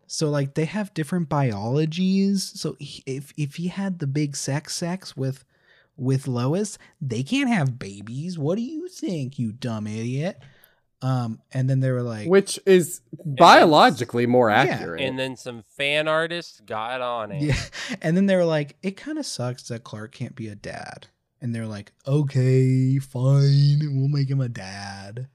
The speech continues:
Speaker 3: I guess he gonna have
Speaker 1: I guess he can
Speaker 3: babies.
Speaker 1: have sex and babies. He
Speaker 2: He can,
Speaker 1: deserves
Speaker 2: he can
Speaker 1: it."
Speaker 2: do
Speaker 3: Clark
Speaker 2: that thing
Speaker 3: Kent,
Speaker 2: that adults
Speaker 3: Clark
Speaker 2: do.
Speaker 3: Kent
Speaker 2: I'm
Speaker 3: can
Speaker 2: gonna
Speaker 3: have
Speaker 2: say,
Speaker 3: sex
Speaker 2: though,
Speaker 3: and do babies.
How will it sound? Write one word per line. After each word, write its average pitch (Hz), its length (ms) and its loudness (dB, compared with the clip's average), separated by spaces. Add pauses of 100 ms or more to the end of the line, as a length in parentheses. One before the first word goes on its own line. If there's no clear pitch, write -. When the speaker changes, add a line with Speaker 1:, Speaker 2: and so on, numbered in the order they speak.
(120)
Speaker 3:
I 123 140 -12
guess 147 220 2
he 160 80 -6
gonna 156 200 0
have 143 200 2 (180)
Speaker 1:
I - 60 0
guess 151 420 4
he 170 140 4
can 165 140 4
Speaker 3:
babies. - 20 4
Speaker 1:
have 156 240 2
sex 139 340 2
and 135 240 2 (100)
babies. 120 1000 -2
He 139 80 -2
Speaker 2:
He 139 80 2
can, 139 80 2
Speaker 1:
deserves 135 500 4
Speaker 2:
he 135 180 6
can 170 120 6
Speaker 1:
it." - 20 2
Speaker 2:
do 185 160 6
Speaker 3:
Clark 190 160 10
Speaker 2:
that - 60 -6
thing 170 140 8
Speaker 3:
Kent, 180 80 4
Speaker 2:
that 165 100 8
adults 151 480 4
Speaker 3:
Clark 135 240 2
Speaker 2:
do. 127 140 4
Speaker 3:
Kent 175 140 0
Speaker 2:
I'm 180 220 4
Speaker 3:
can 349 120 4
Speaker 2:
gonna 285 100 6
Speaker 3:
have 135 100 0
Speaker 2:
say, 135 200 2
Speaker 3:
sex 135 120 2 (180)
Speaker 2:
though, 139 60 -2
Speaker 3:
and 127 140 -8
do 131 160 -4
babies. 123 560 -2